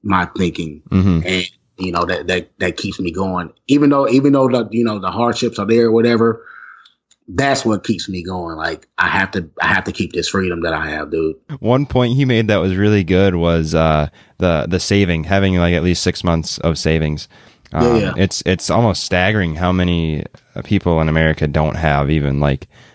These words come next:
Speaker 2: uh, one or two months of, like, savings saved for, like, an emergency.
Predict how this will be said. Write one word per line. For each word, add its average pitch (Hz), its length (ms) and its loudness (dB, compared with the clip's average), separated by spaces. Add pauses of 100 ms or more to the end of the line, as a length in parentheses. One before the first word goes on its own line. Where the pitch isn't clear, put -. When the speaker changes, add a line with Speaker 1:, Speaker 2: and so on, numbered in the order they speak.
(200)
Speaker 2:
uh, 76 160 2
one 85 200 4
or 76 60 2
two 85 260 0
months 78 540 0 (180)
of, 78 380 -2 (340)
like, 73 260 -2
savings 78 760 -2
saved 80 380 0
for, 76 280 0
like, 76 180 0
an 80 80 0
emergency. 78 800 0